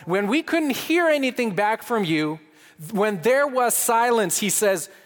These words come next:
"We could endure it no longer." That is how passionate, that is how caring Paul was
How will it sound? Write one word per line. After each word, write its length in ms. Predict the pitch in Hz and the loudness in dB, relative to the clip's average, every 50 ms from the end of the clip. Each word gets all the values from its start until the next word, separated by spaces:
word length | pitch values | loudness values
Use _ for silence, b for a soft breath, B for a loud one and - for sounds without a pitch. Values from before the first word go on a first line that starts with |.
| B B B B B B B B B _ _ _ _ _ _ _ _ _ _ - | B B B B B B B B B _ _ _ _ _ _ _ _ _ _ -8
"We 240 | 139 175 233 277 | -4 -2 -2 -2
could 180 | 262 - 262 247 | -2 -2 -2 0
endure 400 | 220 208 185 143 - 208 214 214 | 0 -2 -2 -2 0 2 2 2
it 140 | 214 202 185 | 2 2 0
no 200 | 175 185 185 180 | -2 -2 0 0
longer." 600 | 170 170 170 170 170 170 160 147 160 139 113 - - _ _ _ _ _ _ _ _ _ _ _ _ _ _ _ - | 0 0 0 0 0 -2 -4 -4 -4 -6 -6 -8 -16 _ _ _ _ _ _ _ _ _ _ _ _ _ _ _ -6
That 120 | 165 180 | -4 -2
is 140 | 190 180 - | -2 -2 0
how 160 | - 208 180 | 0 0 0
passionate, 640 | 170 - 208 202 214 202 - - 226 202 185 165 143 | 0 0 0 0 0 -2 -4 -4 -2 -2 -2 -2 0
that 160 | 165 175 185 | 0 0 0
is 320 | 196 196 190 - - - - | 0 0 -2 -2 -2 -4 -2
how 180 | 214 196 190 185 - | 0 0 -2 -2 -4
caring 500 | - - - 208 208 220 226 226 220 208 | -8 -4 -2 0 2 2 2 0 0 -2
Paul 380 | - - - 220 208 190 185 180 | -4 -2 0 2 4 4 2 2
was 600 | 156 156 151 147 139 139 131 - - - - - | 0 -2 -2 -2 -4 -6 -6 -8 -8 -10 -12 -16